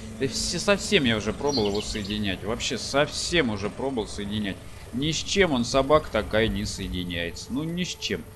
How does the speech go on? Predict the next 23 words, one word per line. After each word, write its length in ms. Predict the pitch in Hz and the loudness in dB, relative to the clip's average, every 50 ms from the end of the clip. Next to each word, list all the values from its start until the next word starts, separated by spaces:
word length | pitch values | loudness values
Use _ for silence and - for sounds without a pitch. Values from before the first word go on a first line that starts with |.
| - - - - - | -14 -16 -16 -10 -4
Только 240 | - 208 196 202 175 | -2 2 4 4 4
с... 80 | 123 123 127 123 - - - - - - - - - - - - - - - - - - - - - - - - | 4 2 -6 -8 -12 -14 -16 -16 -16 -16 -16 -16 -16 -16 -16 -16 -18 -18 -18 -18 -18 -18 -18 -18 -18 -18 -16 -12
дробовик 560 | - 143 139 202 185 175 202 214 214 214 156 | -2 4 6 6 8 8 8 8 8 6 4
с 40 | 135 | 2
дробовиком 540 | 135 165 165 165 165 180 175 - - 107 98 | 4 4 6 6 6 4 4 4 4 2 4
я 120 | 98 95 | 4 2
не 100 | 92 95 | 2 0
пробовал 320 | 90 - 95 90 87 90 92 | 0 -2 -2 -2 -2 -4 -4
соединять. 440 | - - 107 104 101 104 98 92 - - - - - - - - - - - - - | -4 -4 -4 -2 -2 -4 -4 -4 -8 -12 -16 -16 -16 -18 -18 -18 -18 -18 -16 -6 0
Вот 200 | 156 170 - - | 2 4 6 6
это 120 | 190 - | 6 6
правда. 400 | - 127 110 104 98 92 87 82 - - - - - - - - - - - - - - - - - - - | 6 6 6 6 6 4 2 -4 -6 -8 -14 -14 -14 -12 -12 -12 -10 -10 -10 -10 -10 -12 -12 -10 -8 -6 0
Вот 240 | - 123 151 160 156 | 6 8 8 10 10
это 160 | 196 180 - | 8 4 6
не 80 | - 139 | 4 2
пробовал. 400 | 127 - 123 117 107 104 101 98 | 4 4 4 4 4 4 0 0
Дробовик 380 | 98 113 113 120 127 143 147 131 | 2 4 6 6 6 6 4 2
с 40 | |
дробовиком, 520 | 113 131 127 127 131 139 143 - 165 151 120 | 0 0 2 2 2 2 4 4 4 4 4
такого 340 | 110 107 - - 135 117 110 | 4 4 4 4 2 2 2
еще 180 | 104 - 117 | 0 0 -2
не 100 | 110 104 | -2 -2
пробовал. 360 | 95 - 92 92 90 - 85 | -2 -2 -4 -4 -4 -4 -8